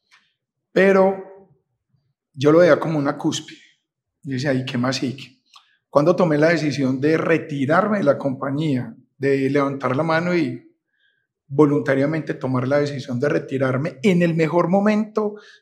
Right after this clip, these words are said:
de mi carrera profesional, en el mejor momento de la empresa. Esa decisión la tomé hace trece años, Diana. Hace trece años dije,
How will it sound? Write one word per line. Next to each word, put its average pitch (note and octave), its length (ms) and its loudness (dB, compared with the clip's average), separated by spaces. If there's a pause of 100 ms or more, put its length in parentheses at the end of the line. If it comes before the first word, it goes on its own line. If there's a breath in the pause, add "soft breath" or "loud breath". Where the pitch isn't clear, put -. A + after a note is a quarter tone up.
de C3+ 140 0
mi C3+ 120 0
carrera C3 460 0
profesional, C3+ 640 -2
en D3+ 140 -2
el D3 120 -2
mejor C#3+ 360 0
momento D#3+ 460 -2
de D3+ 80 2
la C3+ 100 -4
empresa. E3+ 500 0 (680 soft breath)
Esa D3+ 180 -2
decisión C#3+ 380 0
la C3+ 120 0
tomé B2+ 220 -4
hace C3 200 -4
trece C#3 360 -4
años, C3+ 360 -4
Diana. A#2+ 460 -10 (880)
Hace C3+ 200 -4
trece D3 260 -4
años D3 220 -2
dije, D3 500 -4